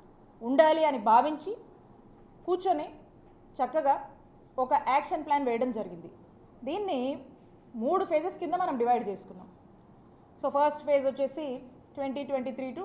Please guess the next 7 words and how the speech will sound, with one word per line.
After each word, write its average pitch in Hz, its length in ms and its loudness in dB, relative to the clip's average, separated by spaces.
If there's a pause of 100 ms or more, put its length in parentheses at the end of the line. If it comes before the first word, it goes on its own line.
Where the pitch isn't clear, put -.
(100)
ట్వంటీ 254 260 -4
ట్వంటీ 226 280 -4
ఫోర్ 190 180 -6 (800)
విజయనగరం, 285 560 4 (120)
రాజమండ్రి, 262 480 4 (120)
మచిలీపట్నం, 269 640 -2 (160)
ఏలూరు, 269 300 4